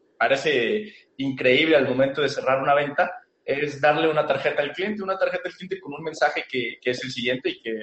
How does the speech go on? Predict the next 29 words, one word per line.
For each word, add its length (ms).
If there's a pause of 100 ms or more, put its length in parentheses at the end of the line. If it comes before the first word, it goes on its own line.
(160)
obviamente, 640 (400)
eh, 440
se, 220
se, 200
se 100
lo 140
copié 240
yo 120
también 300
para 140
aplicarlo 420
en 80
mi, 340 (480)
en 120
mi 80
negocio, 480 (640)
que 80
habla 160
acerca 240
de 80
hacerlo 240
sentir 340
cómodo. 380
Oye, 140
¿sabes 220
qué? 120
Te 80
agradezco 480
mucho 480